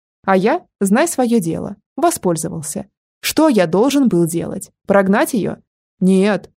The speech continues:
ты бы поступил так же на моём месте». Стоя за их спиной, бессовестно подслушивая, понимала,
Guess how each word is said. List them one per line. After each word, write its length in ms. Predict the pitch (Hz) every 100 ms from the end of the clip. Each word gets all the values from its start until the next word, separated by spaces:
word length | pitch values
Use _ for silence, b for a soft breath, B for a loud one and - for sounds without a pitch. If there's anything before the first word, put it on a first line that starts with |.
| -
ты 100 | 339
бы 120 | 359
поступил 400 | 320 - 302 339
так 240 | 330 180
же 80 | 196
на 80 | 254
моём 260 | 269 262 220
месте». 400 | 165 - - - _ _ _ _ _ _ _
Стоя 340 | - 226 208
за 180 | 175 180
их 100 | 170
спиной, 380 | - 190 220 311
бессовестно 580 | 220 - 269 269 - 233
подслушивая, 760 | 214 - 175 - 185 185 196 _ _
понимала, 580 | - 185 180 170 175 190